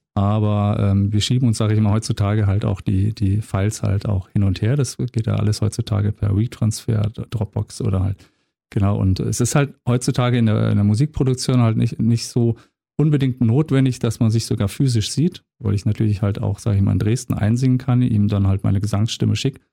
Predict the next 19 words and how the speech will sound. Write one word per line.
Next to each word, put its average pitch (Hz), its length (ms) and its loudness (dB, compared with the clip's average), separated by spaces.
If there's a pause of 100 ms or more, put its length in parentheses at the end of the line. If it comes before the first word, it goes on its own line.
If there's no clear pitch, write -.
(480)
und, 101 320 2
äh, 107 120 0
das 101 180 -2
wird 107 160 0
dann 98 140 2
halt 98 160 2
in 101 80 0
Los 101 160 0
Angeles 104 420 0
dann 101 160 0
drauf, 101 340 -2 (300)
drauf, - 340 -6
äh, 110 140 -4
draufgesetzt. 101 640 -4
Natürlich 120 320 0
klingt 127 240 0
das 113 140 0
halt 101 160 0
super, 131 400 0